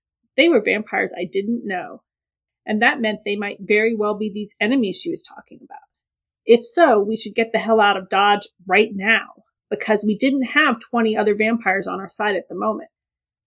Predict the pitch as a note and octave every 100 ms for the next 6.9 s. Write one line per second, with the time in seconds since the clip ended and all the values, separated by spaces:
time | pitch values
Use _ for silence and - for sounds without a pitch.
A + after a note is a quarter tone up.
0 | _ _ - A#3 A#3+ D#4+ D4+ - C4 A3
1 | G#3 - G3 F3+ D#3+ G#3 - G3+ F#3+ -
2 | - D4+ C#4 - A3+ F#3 F3+ F3+ G3 G3
3 | F#3 - A3 G3+ G3 F3 - - F3+ -
4 | - - B2 - - - _ _ _ _
5 | _ _ _ - A#3 A3 G#3+ A3+ - -
6 | - D4 C4+ A#3+ A#3 - A3+ G#3+ A#3